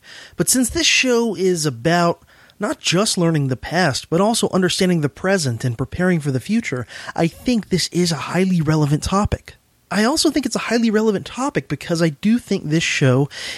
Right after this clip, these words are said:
is a little moon, or if you want to be a little more generous, I don't know, maybe a tiny little planet in the universe that is this new counterculture. And I think many of you in the audience are parts of this universe as well.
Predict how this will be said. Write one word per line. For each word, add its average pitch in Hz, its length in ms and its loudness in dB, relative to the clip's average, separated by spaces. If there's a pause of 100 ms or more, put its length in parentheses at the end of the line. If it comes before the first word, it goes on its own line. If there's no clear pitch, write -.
is 156 400 0
a - 80 -4
little 202 300 0
moon, 214 500 0
or 143 220 0
if 139 160 -4
you 147 80 0
want 165 140 -2
to 165 80 -8
be 185 120 -4
a 160 60 2
little 160 300 0
more 156 280 0
generous, 151 720 0
I 131 140 0
don't 135 160 -2
know, 135 160 0
maybe 139 240 0
a 135 60 0
tiny 165 280 -2
little 175 220 2
planet 233 580 -2 (460)
in 214 260 0
the 214 80 2
universe 180 600 0
that 151 160 2
is 160 240 0
this 151 240 0
new 160 160 2
counterculture. - 880 -8 (380)
And 202 100 4
I 214 60 4
think 208 180 0
many 269 340 0
of 240 120 -2
you 233 120 0
in 220 60 4
the 202 140 0
audience 208 440 2
are 151 120 2
parts 175 400 -2
of 143 100 0
this 143 180 0
universe 147 400 0
as 131 140 -2
well. 180 500 -2